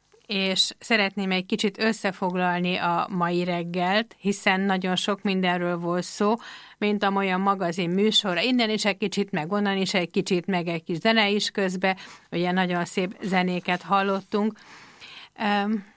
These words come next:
először az evangéliumot és elmélkedést hallottuk Kirer Imre atyától.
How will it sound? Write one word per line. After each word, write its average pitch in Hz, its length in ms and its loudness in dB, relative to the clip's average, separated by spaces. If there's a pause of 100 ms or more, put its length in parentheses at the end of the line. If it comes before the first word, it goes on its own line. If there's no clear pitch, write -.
(1300)
először 226 640 2 (680)
az 208 200 0
evangéliumot 190 1080 2
és 185 180 0
elmélkedést 180 840 -2
hallottuk 185 560 -2
Kirer 190 360 0
Imre 175 300 0
atyától. 196 680 0